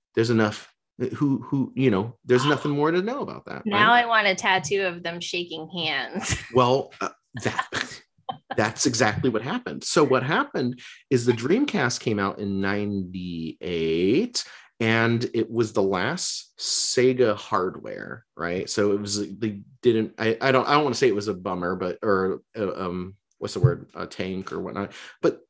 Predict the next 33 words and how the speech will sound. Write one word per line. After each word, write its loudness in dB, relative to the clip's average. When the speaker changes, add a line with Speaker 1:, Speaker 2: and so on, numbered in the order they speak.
Speaker 1:
you 4
know, 6
they 8
didn't 6
make 2
enough 2
money. -6
And 4
so 4
then 2
after -2
Dreamcast, -4
Sega 2
then 2
just -2
made -2
video 4
games, -18
software, -2
instead 0
of -2
the 0
hardware, -2
uh, -4
systems. -2
So -6
then 2
once -2
they 0
weren't -2
making -2
systems, -4
now 2